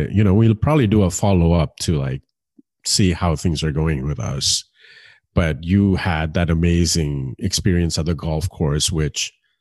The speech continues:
won you second place. And it didn't even bother you that you came in second. You could have easily gotten first, because from what you told me, you missed it by a shot.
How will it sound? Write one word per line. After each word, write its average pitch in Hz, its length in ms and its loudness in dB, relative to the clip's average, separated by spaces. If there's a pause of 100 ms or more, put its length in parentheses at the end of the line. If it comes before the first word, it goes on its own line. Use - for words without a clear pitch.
(360)
won 95 240 2
you 131 140 4
second 139 380 2
place. - 580 0 (2000)
And 120 100 2
it 127 100 2
didn't 151 180 4
even 143 240 4
bother 143 320 2
you 107 220 6
that 101 120 4
you 101 120 4
came 107 280 2
in 95 80 4
second. 95 480 0
You 104 140 4
could 139 140 2
have 165 180 0
easily 123 340 4
gotten 87 340 -4
first, 131 440 -2
because 90 260 0
from 95 160 0
what 92 180 0
you 104 80 2
told 92 300 0
me, 92 400 2 (840)
you 92 200 0
missed 110 260 0
it 71 100 -4
by 78 140 -2
a 65 140 -4
shot. - 400 -2